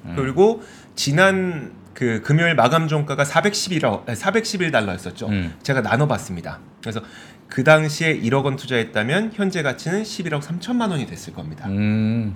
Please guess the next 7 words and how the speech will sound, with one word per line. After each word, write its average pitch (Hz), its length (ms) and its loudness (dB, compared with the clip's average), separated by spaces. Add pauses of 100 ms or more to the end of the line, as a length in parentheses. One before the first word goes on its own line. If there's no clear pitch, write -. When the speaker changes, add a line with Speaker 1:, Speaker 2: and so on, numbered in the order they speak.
(140)
Speaker 2:
아. - 280 -18
Speaker 1:
크, - 760 -8
진짜. - 280 -12 (180)
<laughs> - 140 -8 (760)
Speaker 2:
음. 76 220 -8 (380)
그럴 104 300 -4
걸. 76 140 -12